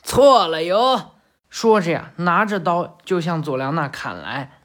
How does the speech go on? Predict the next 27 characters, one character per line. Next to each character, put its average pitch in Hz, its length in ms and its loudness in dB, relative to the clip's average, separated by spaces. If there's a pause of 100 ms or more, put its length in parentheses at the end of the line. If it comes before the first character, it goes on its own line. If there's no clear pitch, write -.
(300)
长 233 280 0
十 214 200 -2
郎 196 320 0
啊， 170 160 -4 (180)
用 202 320 2
尽 190 220 -2
自 175 180 -4
己 143 160 -8
全 175 380 -2
身 196 180 -2
的 180 80 -2
力 160 220 -4
气 - 300 -12 (340)
躲 143 240 -2
开 180 180 -4
了 180 140 0
那 165 180 -2
致 170 340 -6
命 151 220 -2
的 139 80 -2
一 131 220 -2
击。 151 400 -6 (560)
飓 202 300 -2
风 190 260 0
喊 - 360 -8
道 165 280 0
啊 78 260 -12